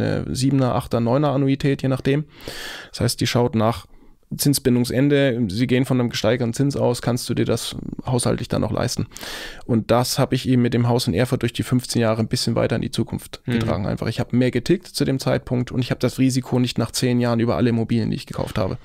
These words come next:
Speaker 2: Ja.
Speaker 1: Einfach, um das ein bisschen, ähm, ja, ein bisschen aufzuweiten.
Speaker 2: Und du hast teilweise auch Sanierungen mitfinanziert, ne?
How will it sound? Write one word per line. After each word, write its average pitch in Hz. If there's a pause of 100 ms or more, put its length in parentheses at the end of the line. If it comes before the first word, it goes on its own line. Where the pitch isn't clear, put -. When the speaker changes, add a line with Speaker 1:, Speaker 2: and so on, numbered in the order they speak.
(280)
Speaker 2:
Ja. 113
Speaker 1:
Einfach, 117
um 127
das 123
ein 127
bisschen, 123 (440)
ähm, 113 (440)
ja, 110
ein 113
bisschen -
aufzuweiten. 104 (200)
Speaker 2:
Und 139
du 147
hast 131
teilweise 131
auch 123
Sanierungen 127
mitfinanziert, 104
ne? -